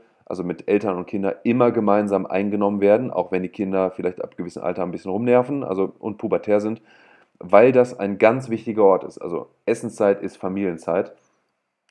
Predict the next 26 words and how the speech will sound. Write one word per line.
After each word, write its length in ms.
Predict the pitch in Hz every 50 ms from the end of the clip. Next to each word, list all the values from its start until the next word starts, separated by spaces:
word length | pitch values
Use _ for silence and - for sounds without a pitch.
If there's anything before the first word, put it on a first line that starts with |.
| _ _ _ _ -
und, 420 | 110 98 92 92 90 - - -
ähm, 420 | - 95 92 90 87 87 90 87 82 _ _ _ _ _ _ _ _ _ _ _ _ -
deswegen 320 | 95 90 - 98 98 98
sollte 240 | 87 92 90 87 90
man 100 | 90 90
das 160 | 87 85 -
eben 260 | - 76 87 87 87 85
da 100 | - 87
auch 160 | 87 85 -
pflegen. 420 | - - 104 113 101 90 87 - _ - - - _ _ _ _ _ _ -
Aber 260 | - 113 131 165 180 160
man 160 | 139 117 110
sollte 300 | 110 123 139 135 - -
im 100 | - 120
Grunde 260 | 107 110 123 123 95
Effizienz 560 | - 104 110 104 - - 117 117 131 131 131
nicht 200 | 123 113 - -
einfach 160 | 101 101 98
über 160 | 101 98 98 87
Bord 260 | 90 87 87 - -
werfen 200 | 95 - - -
und 140 | 104 104 -
schon 140 | 127 117
gar 160 | 107 113 120 135
nicht, 260 | 143 143 139 - _ _ _ _ _ _
ähm, 540 | - 98 101 98 98 101 101 101 101 104 104